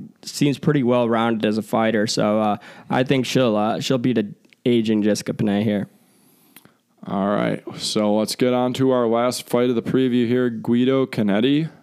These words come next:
Speaker 2: who is
Speaker 1: Oh,
Speaker 2: this?
Speaker 1: we got, skip one more. We got, uh,
Speaker 2: Oh,
Speaker 1: Jocko.
Speaker 2: Christoph, man.
Speaker 1: <laughs>
Speaker 2: Sorry, guys. I've been under the weather.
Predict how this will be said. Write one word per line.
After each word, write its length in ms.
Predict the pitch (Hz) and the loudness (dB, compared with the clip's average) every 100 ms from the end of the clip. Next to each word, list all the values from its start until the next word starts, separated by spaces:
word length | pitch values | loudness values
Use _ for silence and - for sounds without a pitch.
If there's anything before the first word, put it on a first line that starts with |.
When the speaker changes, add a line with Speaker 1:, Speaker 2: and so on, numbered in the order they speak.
| _ _ _ - | _ _ _ -4
Speaker 2:
who 120 | 113 | 0
is 100 | 110 | 2
Speaker 1:
Oh, 40 | 131 | 2
Speaker 2:
this? 100 | 127 | 2
Speaker 1:
we 80 | |
got, 260 | 127 131 - _ - | 2 0 -2 _ -12
skip 280 | - 139 120 | -2 -2 0
one 200 | 120 113 | 0 2
more. 240 | 113 107 | 2 2
We 60 | 110 | 2
got, 200 | 113 113 | 2 2
uh, 240 | 107 101 | 0 2
Speaker 2:
Oh, 160 | 151 147 | 2 2
Speaker 1:
Jocko. 100 | - | 4
Speaker 2:
Christoph, 440 | 170 - 165 110 123 | 2 4 0 0 -2
man. 440 | 123 131 110 95 - | 0 0 -2 -8 -8
Speaker 1:
<laughs> 120 | 139 | -2
Speaker 2:
Sorry, 420 | 139 - 135 123 120 | 0 4 4 4 2
guys. 260 | 117 117 | 2 2
I've 60 | 113 | 0
been 100 | 123 | 0
under 200 | 131 131 | 0 0
the 80 | 120 | 2
weather. 480 | 123 120 123 113 | 2 2 0 -2